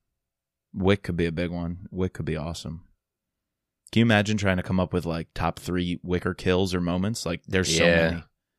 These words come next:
Speaker 1: Sneaking
Speaker 2: Yeah.
Speaker 1: through the woods in the Philippines. Like, yeah. Oh, him as a kid.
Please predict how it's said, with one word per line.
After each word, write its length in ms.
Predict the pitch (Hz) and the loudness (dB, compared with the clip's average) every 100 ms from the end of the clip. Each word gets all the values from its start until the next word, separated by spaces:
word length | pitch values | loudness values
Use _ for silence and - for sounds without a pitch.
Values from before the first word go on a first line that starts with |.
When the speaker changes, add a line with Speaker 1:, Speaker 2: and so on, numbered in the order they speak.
| _ _ _ _ | _ _ _ _
Speaker 1:
Sneaking 380 | - 113 98 85 | 0 2 4 4
Speaker 2:
Yeah. 60 | |
Speaker 1:
through 120 | 80 92 | 4 4
the 80 | |
woods 460 | 90 92 92 101 - | 4 4 2 0 -6
in 60 | 82 | -6
the 60 | |
Philippines. 720 | - 107 107 113 107 101 101 - | 0 0 2 0 0 0 -2 -6
Like, 260 | - - - | -10 -16 -14
yeah. 300 | 76 50 - _ _ _ _ _ _ _ _ _ _ _ _ _ _ - | -12 -12 -16 _ _ _ _ _ _ _ _ _ _ _ _ _ _ 2
Oh, 160 | 165 180 | 4 6
him 200 | 147 170 | 6 4
as 120 | 151 | 2
a 40 | 139 | -2
kid. 520 | - 180 156 92 | 2 4 4 2